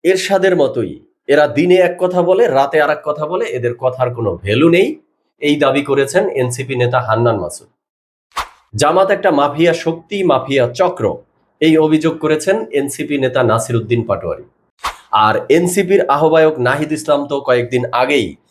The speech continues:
জামাতকে লক্ষ্য করে অনেক অনেক গুরুতর ও বিস্ফোরক মন্তব্য করলেন। নাহিদ ইসলাম বললেন যে জামাত যে পিআর পদ্ধতির নির্বাচন চায়, এটি একটি রাজনৈতিক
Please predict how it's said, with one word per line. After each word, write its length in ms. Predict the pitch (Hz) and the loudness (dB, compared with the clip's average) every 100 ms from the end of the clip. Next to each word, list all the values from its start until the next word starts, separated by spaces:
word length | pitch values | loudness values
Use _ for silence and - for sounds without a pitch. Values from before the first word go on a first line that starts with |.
| _ _ _ 104 | _ _ _ 0
জামাতকে 440 | 127 139 135 135 | 2 2 0 0
লক্ষ্য 320 | 123 127 143 | 2 0 -4
করে 220 | 143 131 | -2 -2
অনেক 320 | 127 139 143 143 | 0 0 0 0
অনেক 260 | 135 107 | -4 -4
গুরুতর 360 | 123 135 135 131 | -6 -4 -2 0
ও 200 | 117 110 | 0 -2
বিস্ফোরক 460 | 113 - 120 120 | -4 -8 -6 -2
মন্তব্য 400 | 110 107 110 98 | -2 -2 -4 -6
করলেন। 320 | 92 82 73 - - _ _ _ _ - | -8 -8 -10 -12 -16 _ _ _ _ -4
নাহিদ 240 | 131 135 | 0 0
ইসলাম 280 | 131 - 127 | 0 0 0
বললেন 480 | 113 143 143 135 139 - _ _ _ _ _ | 2 4 4 2 0 -10 _ _ _ _ _
যে 440 | 110 113 104 82 90 | 0 2 2 -2 -2
জামাত 500 | 117 127 139 143 123 | 2 2 2 -2 -6
যে 200 | 123 123 | -2 -2
পিআর 280 | 123 127 127 | 0 0 2
পদ্ধতির 440 | 127 120 123 131 | -2 -2 -6 -4
নির্বাচন 480 | 113 110 117 113 117 | -4 0 -2 0 -4
চায়, 340 | - 156 175 - | 0 0 0 -2
এটি 180 | 117 117 | -4 -4
একটি 180 | 117 104 | -4 -4
রাজনৈতিক 540 | 107 104 113 127 | -4 -4 -10 -10